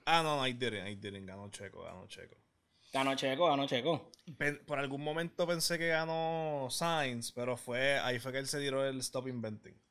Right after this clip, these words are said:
Speaker 2: Sí, porque
Speaker 1: Sí, sí, sí.
Speaker 2: lo iban a clavar también.
Speaker 1: Lo iban a joder.
Speaker 2: <laughs> Eh,
Speaker 1: Así que
Speaker 2: este, pero Mónaco, pues Mónaco se presta para
Speaker 1: Muchos
Speaker 2: una carrera
Speaker 1: errores,
Speaker 2: que sea,
Speaker 1: para muchos
Speaker 2: para que sea,
Speaker 1: errores.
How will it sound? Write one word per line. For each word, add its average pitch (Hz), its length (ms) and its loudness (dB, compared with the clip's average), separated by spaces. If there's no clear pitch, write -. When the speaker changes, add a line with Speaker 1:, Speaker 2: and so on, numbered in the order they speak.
Speaker 2:
Sí, 139 500 6
porque 123 800 2
Speaker 1:
Sí, - 60 -16
sí, - 140 -20
sí. - 80 -20
Speaker 2:
lo 113 80 -2
iban 131 160 4
a 151 60 2
clavar 151 360 8
también. 120 380 0
Speaker 1:
Lo 95 60 -6
iban 98 140 0
a 110 280 2
joder. 104 240 0
Speaker 2:
<laughs> - 160 0
Eh, - 400 0
Speaker 1:
Así - 120 -12
que 104 280 2
Speaker 2:
este, 147 280 6
pero 180 400 12
Mónaco, 196 800 10
pues 165 120 0
Mónaco 180 360 4
se 185 180 6
presta 170 400 6
para 147 840 6
Speaker 1:
Muchos 151 320 2
Speaker 2:
una 156 140 10
carrera 180 220 10
Speaker 1:
errores, 143 120 12
Speaker 2:
que 175 80 2
sea, 180 260 10
Speaker 1:
para 143 220 4
muchos 147 120 -4
Speaker 2:
para 165 220 12
que 160 80 8
sea, 175 240 10
Speaker 1:
errores. - 140 0